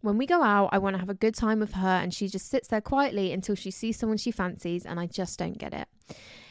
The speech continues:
Anyway, she's recently started acting a bit strange.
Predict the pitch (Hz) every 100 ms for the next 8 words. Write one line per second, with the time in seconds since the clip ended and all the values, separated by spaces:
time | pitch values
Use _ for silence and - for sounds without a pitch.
0 | - 240 226 170 156 214 226 214 220 262
1 | 285 359 - 180 180 170 - 170 214 -
2 | 240 190 214 202